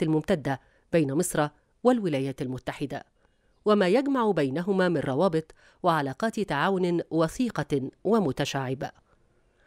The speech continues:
حيث أكد السيد الرئيس الأهمية التي توليها مصر للتواصل مع قيادات الكونغرس الأمريكي في إطار التنسيق والتشاور بين البلدين الصديقين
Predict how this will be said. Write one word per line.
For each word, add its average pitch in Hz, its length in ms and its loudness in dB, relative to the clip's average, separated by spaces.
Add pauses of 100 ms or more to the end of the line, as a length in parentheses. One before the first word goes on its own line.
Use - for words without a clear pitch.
(180)
حيث 196 300 0
أكد 156 380 0
السيد 160 400 -2
الرئيس 160 440 -2 (340)
الأهمية 170 600 2
التي 180 320 -2
توليها 208 440 0
مصر 190 340 0
للتواصل 180 680 0 (360)
مع 170 180 4
قيادات 170 480 -2
الكونغرس 208 520 -2
الأمريكي 170 640 -2 (360)
في 175 300 2
إطار 247 220 2
التنسيق 208 580 -2
والتشاور 170 800 0 (120)
بين 233 300 0
البلدين 214 540 0
الصديقين 139 720 -4